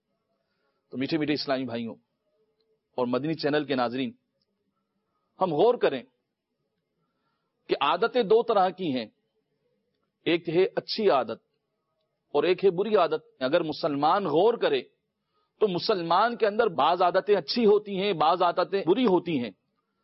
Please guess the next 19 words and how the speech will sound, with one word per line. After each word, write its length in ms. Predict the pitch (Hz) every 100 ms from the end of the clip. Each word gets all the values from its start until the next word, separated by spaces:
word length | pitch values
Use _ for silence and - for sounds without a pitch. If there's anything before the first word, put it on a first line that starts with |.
| _ _ _ _ _ -
اور 140 | 175
ہمیں 300 | 170 147 226
یہ 140 | 262 254
کوشش 420 | - 214 220 -
کرنی 260 | 208 175 185
چاہیے 420 | 175 147 127 120 - _
جو 120 | 170
بری 220 | 151 208
عادتیں 420 | 170 160 185 196
ہمارے 360 | 202 160 175 196
اندر 340 | 180 196 233
ہیں 120 | 196 185
ان 120 | 185 208
عادتوں 420 | 170 175 202 220
کو 120 | 214
ختم 340 | 202 214 254 226
کریں، 240 | 190 139 - _ _ _
اور 120 | - 147
جو 140 | 170